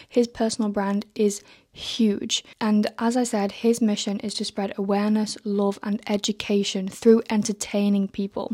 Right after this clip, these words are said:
He wants to educate people without them even knowing that they're being educated to. This is so powerful. He has mentioned this on a previous podcast of his, and this is why this stuck to me so much. That's his mission,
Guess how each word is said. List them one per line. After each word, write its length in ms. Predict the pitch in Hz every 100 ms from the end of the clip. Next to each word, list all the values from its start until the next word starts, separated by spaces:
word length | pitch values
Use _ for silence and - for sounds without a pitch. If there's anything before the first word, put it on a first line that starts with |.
| -
He 200 | 247 269
wants 260 | 277 247
to 180 | - -
educate 420 | 214 208 208 202
people 360 | 202 202 202 202
without 380 | 202 208 208 226
them 140 | 226
even 360 | 220 208 202 202
knowing 280 | 196 202 202
that 160 | 196
they're 80 | 196
being 320 | 190 196 196 -
educated 680 | 202 196 196 196 196 214
to. 260 | - 233 - -
This 360 | 226 208 262 262
is 180 | - 214
so 260 | - 214 202
powerful. 560 | - 190 190 208 247 277 - - -
He 180 | - 254
has 140 | 269
mentioned 360 | 226 220 220 202
this 180 | 196 -
on 220 | 208 202 - - _
a 60 | -
previous 340 | - 220 208 196
podcast 480 | 202 196 196 -
of 80 | 208
his, 220 | 196 196
and 120 | 214 208
this 160 | 220
is 120 | 247
why 180 | 220 202
this 160 | 202 196
stuck 300 | - 214 -
to 80 | 202
me 100 | 190
so 200 | - 190
much. 340 | 196 208 -
That's 220 | 220 233
his 160 | - 214
mission, 420 | 208 202 226 233